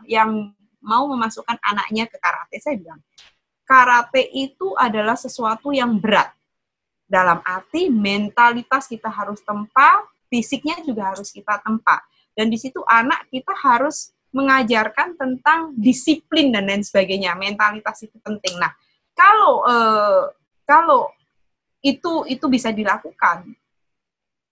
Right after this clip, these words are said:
menjadi juara itu gampang.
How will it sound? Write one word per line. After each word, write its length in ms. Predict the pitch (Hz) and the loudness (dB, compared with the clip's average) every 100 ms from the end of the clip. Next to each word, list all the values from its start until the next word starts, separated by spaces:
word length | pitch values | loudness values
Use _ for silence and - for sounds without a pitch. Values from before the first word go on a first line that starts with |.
| _ - | _ -2
menjadi 360 | 285 262 220 208 | 4 4 4 0
juara 400 | 208 202 240 277 | 0 0 0 -2
itu 320 | 294 403 381 _ _ _ _ | -4 -8 -8 _ _ _ _
gampang. 560 | 220 226 262 - - | -4 -4 -4 -4 -4